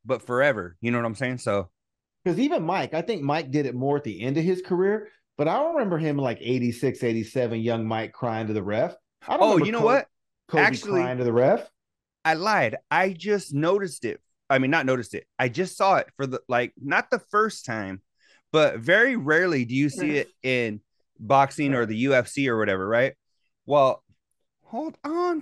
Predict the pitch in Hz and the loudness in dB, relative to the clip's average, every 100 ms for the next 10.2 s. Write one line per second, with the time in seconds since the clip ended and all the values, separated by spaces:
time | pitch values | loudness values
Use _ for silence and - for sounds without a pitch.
0 | - 330 370 381 359 - _ _ _ _ | -6 -4 -2 -2 -4 -10 _ _ _ _
1 | 156 151 120 98 76 - _ _ _ _ | 2 4 2 -2 -8 -20 _ _ _ _
2 | _ - 156 170 202 208 220 196 190 190 | _ 2 4 6 4 2 -2 -4 0 2
3 | 190 - 208 226 208 _ _ _ - 170 | 2 0 -8 -8 -8 _ _ _ 2 4
4 | 156 127 - _ _ _ _ _ _ _ | 4 -2 -8 _ _ _ _ _ _ _
5 | - 107 80 67 82 - _ _ _ _ | -12 -10 -8 -10 -14 -18 _ _ _ _
6 | _ _ _ _ _ _ _ _ - 85 | _ _ _ _ _ _ _ _ -12 -10
7 | 80 80 - - - 147 180 208 247 226 | -6 -8 -10 -20 -6 0 2 2 0 -4
8 | 226 226 208 190 175 175 170 - - 165 | 0 0 0 -6 0 2 0 -4 0 2
9 | 160 147 127 110 95 127 170 139 113 185 | 2 4 4 2 -4 -2 -2 -2 -2 -2
10 | 240 269 | 0 -4